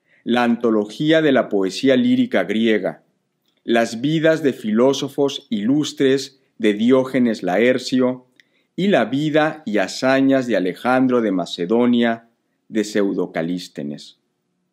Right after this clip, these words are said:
por la que recibió el premio de traducción Fray Luis de León. Director de dos colecciones de la editorial Gredos, colaborador de publicaciones como El País, Revista de Occidente,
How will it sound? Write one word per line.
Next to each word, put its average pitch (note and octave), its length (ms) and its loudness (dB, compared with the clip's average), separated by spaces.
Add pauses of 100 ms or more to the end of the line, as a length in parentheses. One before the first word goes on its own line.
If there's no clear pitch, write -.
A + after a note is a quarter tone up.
(140)
por F#2 160 -4
la D#2+ 160 -4
que F2 100 -6
recibió F#2+ 800 -2 (400)
el - 220 -2
premio E3 400 2
de D3 140 2
traducción B2+ 1000 0
Fray F#2+ 260 -6
Luis G#2 300 -2
de F2+ 120 -4
León. D2+ 320 -8 (1200)
Director C#3 600 2
de E3+ 140 4
dos D3 300 2
colecciones C#3+ 1040 0 (100)
de A#2 100 2
la A2 80 4
editorial G#2+ 640 0
Gredos, F2+ 640 -4 (640)
colaborador B2 800 4
de E3+ 80 2
publicaciones C3+ 1080 0
como G2+ 240 -2
El E2+ 100 -4
País, A#2+ 720 -2 (340)
Revista B2+ 540 2
de A2 140 4
Occidente, B2+ 960 0